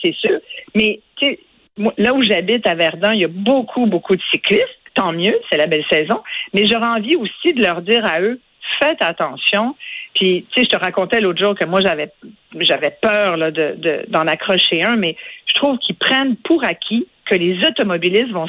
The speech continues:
s'arrêter. C'est comme si, tu sais, t'es dans ta voiture, tu prends pour acquis que les autres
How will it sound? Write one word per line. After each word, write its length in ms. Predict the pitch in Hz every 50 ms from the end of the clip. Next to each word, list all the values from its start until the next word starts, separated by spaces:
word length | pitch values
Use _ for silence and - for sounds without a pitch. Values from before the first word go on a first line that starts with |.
| - -
s'arrêter. 540 | 185 175 175 160 156 - - 226 254 320 - - - - - - - - -
C'est 80 | 254
comme 220 | 220 - 403 415 359 - - -
si, 180 | - 302 320 392 415 339 - _ _ - - - -
tu 40 | 285
sais, 120 | 285 - - - 392 - -
t'es 120 | - 240 247
dans 160 | 277 269 262
ta 120 | - 254
voiture, 560 | 233 220 214 202 208 - 247 247 254 269 277 233
tu 100 | - -
prends 180 | - 254 269 269
pour 160 | 262 247 196
acquis 300 | 190 196 190 - 277 226
que 100 | - 247
les 260 | 214 190 185 180 175 214
autres 360 | 208 220 226 226 233 226